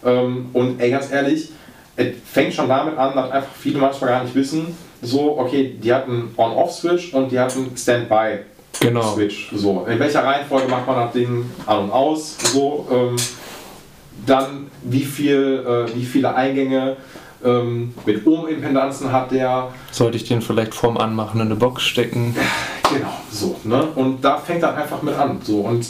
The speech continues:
Speaker 1: klar wissen das manche Leute nicht, ähm, aber dann ist man einfach sensibel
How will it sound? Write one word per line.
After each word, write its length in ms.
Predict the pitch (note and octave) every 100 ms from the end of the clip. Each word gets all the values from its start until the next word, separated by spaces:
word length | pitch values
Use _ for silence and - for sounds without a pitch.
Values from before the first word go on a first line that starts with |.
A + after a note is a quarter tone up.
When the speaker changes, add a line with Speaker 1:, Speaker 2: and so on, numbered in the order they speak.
| - - - -
Speaker 1:
klar 200 | - D3
wissen 140 | D#3 D#3
das 120 | D3+
manche 220 | D3+ D3+
Leute 260 | D#3 D3+ D#3
nicht, 300 | D3+ D#3+ E3+ - - - -
ähm, 180 | C#3 C3+ C3
aber 160 | B2+
dann 160 | C3 C3
ist 140 | -
man 120 | D3+ C3
einfach 260 | C3 C#3
sensibel 580 | - C3+ C3 D#3+ C#3 -